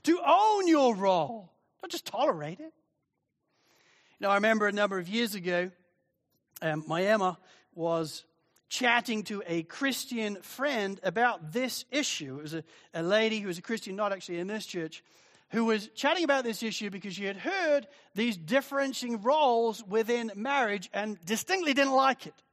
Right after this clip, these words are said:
So Emma got with her and started to talk through Ephesians five and Colossians three, the scriptures where it talks about it, and started to explain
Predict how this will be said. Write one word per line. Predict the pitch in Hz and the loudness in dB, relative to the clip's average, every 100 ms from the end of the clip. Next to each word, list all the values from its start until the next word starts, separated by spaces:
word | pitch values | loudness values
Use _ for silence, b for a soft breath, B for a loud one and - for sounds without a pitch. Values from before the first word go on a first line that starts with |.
| _ _ _ b b b b b b - | _ _ _ b b b b b b -10
So | - | 2
Emma | 269 277 | 2 4
got | 233 294 320 | 2 2 2
with | 285 | -2
her | 254 247 | -2 -4
and | 247 | -6
started | - 254 254 240 | -2 -2 -2 -6
to | - | -6
talk | 233 240 202 | -2 -2 -2
through | 214 | -8
Ephesians | 185 247 254 226 | -6 -4 -4 -6
five | - - 247 254 254 240 | -8 -4 -2 0 0 -2
and | 180 | -6
Colossians | 220 220 226 202 | -2 -2 -2 -12
three, | 240 262 | -10 -10
the | 220 | -8
scriptures | 185 - 262 226 208 | -10 -8 -8 -8 -8
where | 226 214 | -6 -6
it | - | -10
talks | - 339 349 240 | -4 0 0 -4
about | 175 156 147 160 | -6 -2 0 -2
it, | |
and | 190 | -8
started | 180 240 247 233 | -4 -4 -4 -6
to | |
explain | 233 - 269 285 269 | -14 -12 -8 -6 -8